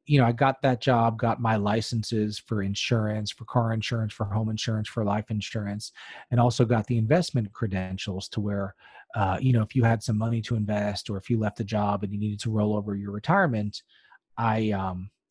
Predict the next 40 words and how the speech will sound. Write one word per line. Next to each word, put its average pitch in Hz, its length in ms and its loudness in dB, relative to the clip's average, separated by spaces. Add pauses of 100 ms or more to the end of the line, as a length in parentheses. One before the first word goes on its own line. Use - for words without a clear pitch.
(280)
I 120 120 4
was 107 200 2
qualified 104 920 0
to - 140 -14
do 170 200 -2
that. 104 180 -4
And 98 120 -6
that 113 120 -10
was 120 180 -8
kind 120 220 2
of 98 60 0
my 104 320 -2
job 101 380 -4
there. 87 340 -8
So 107 380 -4 (480)
really 175 280 8
saw 127 400 4
the 120 220 0
opportunity 107 800 0
of, 92 120 -4 (120)
wow, 104 440 -2
you 110 100 -2
know, 95 320 -2
if, - 240 -10 (340)
you 139 140 2
know, 95 140 2
the, 98 120 -8 (2000)
let, 139 240 2
let's 131 220 2
say 127 180 4
there 113 160 2
was, 107 360 -2
you 160 100 2
know, 104 300 2
a, 104 340 -2 (140)
a 113 80 -4
reasonable 117 500 2
investment 127 460 0
account 110 520 -4
and, 98 200 -4